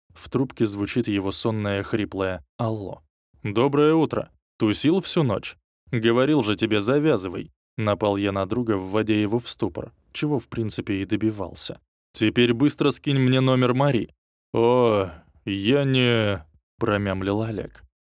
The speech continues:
"Боюсь, я заметил, как ты обхаживал ее в клубе, пока Карина не видела. Неужели телефончик не стрельнул? Диктуй давай". Прибыв в издательство, я закрылся в своем кабинете и набрал Марину.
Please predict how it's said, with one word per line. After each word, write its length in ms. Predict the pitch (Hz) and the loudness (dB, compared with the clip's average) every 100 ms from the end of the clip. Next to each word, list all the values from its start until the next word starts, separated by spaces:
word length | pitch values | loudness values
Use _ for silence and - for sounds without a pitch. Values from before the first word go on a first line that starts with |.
| - | -6
"Боюсь, 500 | 113 113 131 151 - | 0 4 4 2 4
я 120 | 147 | 2
заметил, 440 | 135 143 147 147 127 | 2 2 2 2 2
как 200 | 135 - | 0 2
ты 100 | 135 | 2
обхаживал 600 | 127 - 139 127 131 131 | 2 2 2 2 4 4
ее 180 | 135 | 2
в 80 | 135 | 0
клубе, 320 | - 165 120 | 0 0 0
пока 300 | 90 107 120 | 0 0 0
Карина 380 | 113 127 120 101 | 0 2 0 0
не 180 | 98 117 | 0 0
видела. 420 | 104 92 90 - _ _ _ | 0 -2 -4 -8 _ _ _
Неужели 540 | - 110 110 110 160 175 | -2 2 4 4 4 4
телефончик 640 | 180 190 180 151 107 107 | 4 2 2 0 0 -2
не 120 | 117 | 0
стрельнул? 540 | 113 139 139 120 98 - _ _ _ | 0 0 0 0 -2 -8 _ _ _
Диктуй 600 | 120 117 143 147 180 175 | -2 2 2 2 4 4
давай". 480 | 127 98 92 92 - _ _ _ _ _ _ _ _ _ - | 4 0 0 -4 -8 _ _ _ _ _ _ _ _ _ -4
Прибыв 340 | 104 101 98 | -2 -2 -4
в 120 | 101 | -2
издательство, 560 | 101 98 143 123 - 120 | -2 0 0 0 -2 2
я 180 | 110 110 | 2 2
закрылся 500 | 110 104 127 113 113 | 0 0 0 0 -2
в 60 | |
своем 360 | - 110 101 101 | -2 -2 -2 -2
кабинете 540 | 113 104 110 135 120 | -4 -2 -2 -2 0
и 60 | 113 | 0
набрал 380 | 110 101 98 95 | 0 -2 -4 -4
Марину. 460 | 104 110 92 - | -6 -8 -10 -14